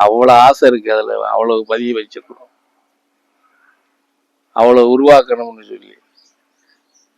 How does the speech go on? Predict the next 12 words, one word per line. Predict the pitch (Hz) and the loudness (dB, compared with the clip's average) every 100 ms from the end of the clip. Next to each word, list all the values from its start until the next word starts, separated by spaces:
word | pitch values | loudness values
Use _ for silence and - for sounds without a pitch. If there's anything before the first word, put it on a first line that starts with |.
| _ _ _ _ 131 | _ _ _ _ -8
இப்படி | 151 147 143 | -4 0 2
இருபது | 160 175 165 | 4 4 6
பேரை | 170 165 | 6 6
வச்சுக்கிட்டு | 151 143 139 | 2 -6 -8
இருந்தா | 135 143 | 0 0
எப்படி | 131 135 123 | 0 -6 -8
உருவாக்க? | 117 107 117 113 - _ _ _ _ _ _ _ _ _ _ _ _ _ _ _ _ _ _ _ _ _ _ _ _ _ _ | -8 -8 -8 -10 -12 _ _ _ _ _ _ _ _ _ _ _ _ _ _ _ _ _ _ _ _ _ _ _ _ _ _
சொல்லுங்க | 139 147 143 123 | -2 -2 -2 -4
பாப்போம். | - 104 - _ _ _ _ _ _ _ _ _ _ _ _ _ _ _ _ _ _ _ _ _ _ _ _ _ _ _ _ _ - | -6 -16 -18 _ _ _ _ _ _ _ _ _ _ _ _ _ _ _ _ _ _ _ _ _ _ _ _ _ _ _ _ _ -4
அவ்வளவு | 131 139 | 2 4
ஆசை | 156 151 143 | 4 4 0
இருக்கு | 127 | 0